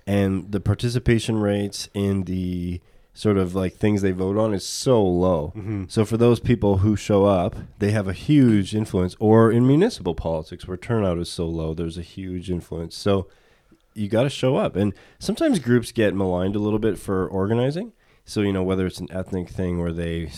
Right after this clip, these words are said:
Speaker 1: you know, will use their channels to get people to turn out or whatever, but I say good for them.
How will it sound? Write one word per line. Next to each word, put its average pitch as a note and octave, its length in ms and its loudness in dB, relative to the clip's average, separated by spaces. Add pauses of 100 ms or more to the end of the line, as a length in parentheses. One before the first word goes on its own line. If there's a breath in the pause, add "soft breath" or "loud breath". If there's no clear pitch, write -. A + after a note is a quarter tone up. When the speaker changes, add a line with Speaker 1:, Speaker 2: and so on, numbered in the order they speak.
(140)
Speaker 1:
you F#2 100 -6
know, F2 120 -4
will F2 240 -6
use F2+ 440 -4
their F2 180 -8
channels F2 480 -4
to - 100 -20
get F2 160 -8
people F2+ 220 -10
to F2 100 -8
turn F2 260 -8
out E2+ 140 -4
or E2+ 80 -4
whatever, F2+ 280 -6
but E2+ 160 -8
I - 180 -8
say B2+ 200 -2
good G2+ 220 -2
for F#2+ 140 -6
them. B2 260 -4